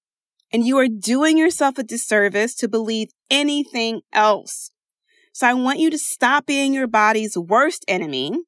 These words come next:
and learn how to calm your bratty brain down. Learn how to soothe your bratty brain with common sense, with knowledge, with logic, right? The information that I just shared with you of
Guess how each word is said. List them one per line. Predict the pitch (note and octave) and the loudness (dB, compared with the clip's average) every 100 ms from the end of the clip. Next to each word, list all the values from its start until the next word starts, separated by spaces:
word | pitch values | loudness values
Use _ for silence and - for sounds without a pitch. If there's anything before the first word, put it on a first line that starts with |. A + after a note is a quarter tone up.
| _ _ _ _ _ | _ _ _ _ _
and | A3+ A#3+ A#3 A3 | 0 0 0 0
learn | A#3+ C4 D4 D#4 | 0 2 0 -2
how | E4 B3+ A#3+ A#3 - - | -2 0 0 0 -6 -4
to | A#3 A3 G#3+ G3+ G3 F#3+ - _ _ - | -4 -2 -4 -6 -8 -10 -16 _ _ -14
calm | - - C4+ C4+ C4+ C4+ | -10 -4 0 2 4 2
your | A#3 F#3+ | 2 2
bratty | F3+ E3 D#3 | 0 -2 -2
brain | - C3 A#2 | -8 -10 -8
down. | - C3 G#2 D#3+ | -6 -6 -6 -6
Learn | A3 D4 D#4 | -2 -2 -2
how | D#4 C4 | 0 -2
to | B3+ B3+ | -2 -6
soothe | - - C#4 E4+ F4+ F4 F4 | -6 -6 0 2 4 4 2
your | B3 A3+ | 2 0
bratty | G3 G3 F#3+ F#3+ | 2 2 0 -2
brain | F3+ E3+ C#3 F3+ B3 D4 _ _ - | -6 -6 -4 -2 -4 -6 _ _ -6
with | C#4 | -6
common | - D#4 D#4 C#4+ C#4+ | -6 -4 0 0 -2
sense, | - C4 D3 - | -4 -4 -4 -8
with | - B3 B3 | -8 -6 0
knowledge, | C4 C4 C4+ A#3+ D3+ A3 | 2 2 2 -2 -4 -4
with | A#3 A#3+ | -6 -4
logic, | B3 C4 B3+ F3 - | 0 0 0 -4 -10
right? | - F3+ A#3 - _ _ - | -2 0 0 -2 _ _ -18
The | G3+ | -6
information | C4 C4 C#4 B3 A#3+ C4+ - A#3 | -2 -2 -2 -2 0 0 0 -2
that | G#3+ | 0
I | G#3 | 0
just | G3+ G#3+ | 0 -4
shared | - B3+ C#4+ D#4+ | -4 -2 0 0
with | A3+ - | -2 -2
you | F#3 F3+ | -2 0
of | - E3 | -2 -10